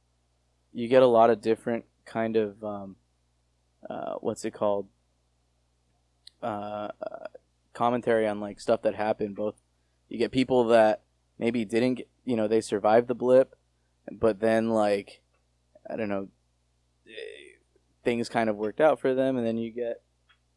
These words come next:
um, you also get, like, you know,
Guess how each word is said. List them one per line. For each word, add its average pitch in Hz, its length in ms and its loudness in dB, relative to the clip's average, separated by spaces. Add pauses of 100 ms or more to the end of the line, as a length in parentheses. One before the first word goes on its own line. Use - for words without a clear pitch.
(120)
um, 107 420 -8 (1600)
you 120 160 -8
also 113 260 -8
get, 117 280 -6
like, 117 360 -4 (640)
you 117 120 -2
know, 110 280 0